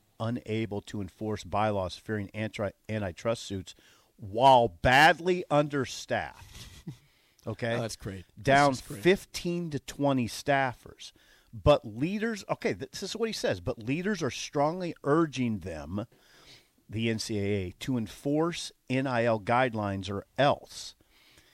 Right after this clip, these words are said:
Speaker 1: Okay, now see, see the problem? We just outlined it. "N C A A enforcement has been unwilling slash unable to enforce bylaws, fearing antitrust suits, while being badly understaffed.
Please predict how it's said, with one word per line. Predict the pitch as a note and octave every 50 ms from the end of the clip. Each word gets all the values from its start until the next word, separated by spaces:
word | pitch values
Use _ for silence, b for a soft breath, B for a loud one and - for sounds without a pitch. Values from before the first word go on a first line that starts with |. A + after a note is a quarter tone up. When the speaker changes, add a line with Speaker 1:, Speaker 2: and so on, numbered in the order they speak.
| b b b b
Speaker 1:
Okay, | A#2+ - - C#3
now | C#3+ E3 D#3+
see, | D#3 - - F#3+ G3 F#3 -
see | - - - F3+
the | E3+ -
problem? | - F3 D#3+ F#3+ A3 A3+ G3+ C#3+
We | B2
just | A#2+ E3+ E3 -
outlined | F3+ F3 D3 D3 C#3 A2+ F#2+ E2 -
it. | - _ b b b b b b b b b b b b b b b b b b -
"N | D3+ F3+ A3+ A#3+
C | A3+ - - G#3+ G#3
A | G3 F#3+ F#3+ F3+ F3 E3+
A | D#3+
enforcement | C#3+ B2 - - E3 E3+ E3+ D#3+ - B2+ A#2 G2+
has | A#2 B2 A#2+ G#2+
been | G#2+ A#2 A2+
unwilling | A2 G#2+ G#2 G2 G2 A#2 C#3+ D3+ D#3+ E3+ F3 F3 E3+
slash | D3+ - - - C#3 C#3 C3+ C#3 C3+ - - -
unable | - A#2 A2 A2+ C3 E3 F#3 G3 D#3 B2+ A#2+
to | - - - B2
enforce | A2+ G2+ - - - - D#3+ D#3+ D3+ C3 - -
bylaws, | F#2+ E2 B2 C3+ C#3 C3 G#2+ F#2 - - - - - - -
fearing | - C3 B2+ A#2+ A2+
antitrust | A2+ A2 G#2+ F#2+ - - - B2+ C3 - -
suits, | - F#2+ F2 - - b b b b b b b b b
while | - A2 A2+ A#2+ B2 B2 A#2+
being | G#2 F#2+ C#3+ D3+ D#3 D3+ C#3+ C3+ B2
badly | G#2 - B2+ B2+ C3+ D3 E3 E3+ D#3 D#3 E3 D#3+ -
understaffed. | - C#3+ C#3+ C#3+ B2+ A#2+ G#2+ - - - - C#3 B2+ A2 D2+ - - - - _ -